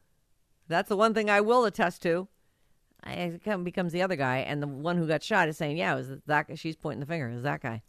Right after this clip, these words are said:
So I don't know how this will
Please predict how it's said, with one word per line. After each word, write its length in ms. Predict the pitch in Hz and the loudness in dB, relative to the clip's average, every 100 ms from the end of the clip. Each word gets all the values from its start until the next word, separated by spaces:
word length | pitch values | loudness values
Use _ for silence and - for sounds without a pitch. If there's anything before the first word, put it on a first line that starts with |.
| _ _ _ _ _ _ _ _ _ _ _ - | _ _ _ _ _ _ _ _ _ _ _ -2
So 160 | 214 | 4
I 120 | 185 147 | 4 4
don't 120 | 87 | -2
know 100 | 71 | -8
how 200 | 135 98 | -14 -14
this 220 | 123 - | -14 -12
will 180 | 135 | -10